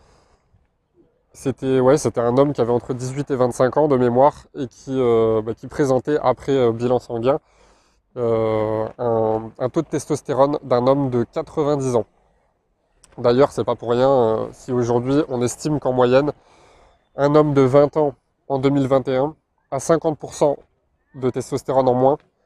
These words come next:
qu'un homme de vingt ans il y a cinquante ans. C'est énorme. Donc si vous voulez en savoir plus, euh, sur la testostérone,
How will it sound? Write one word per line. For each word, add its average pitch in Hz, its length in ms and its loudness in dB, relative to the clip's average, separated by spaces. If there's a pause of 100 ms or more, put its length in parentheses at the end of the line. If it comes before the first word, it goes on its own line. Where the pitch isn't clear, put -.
(220)
qu'un 135 200 -2
homme 139 180 0
de 117 720 2
vingt 117 260 0
ans 120 160 -6 (880)
il 131 140 -6
y 127 100 2
a 131 160 4 (180)
cinquante 123 400 -4
ans. 113 80 -8 (640)
C'est - 240 -10
énorme. 131 320 -2 (1120)
Donc 135 140 -6
si - 100 -4
vous 143 60 0
voulez 147 140 2
en 139 80 4
savoir 127 320 0
plus, 143 240 -12
euh, 117 80 -6
sur 120 120 0
la 113 100 2
testostérone, 127 640 -6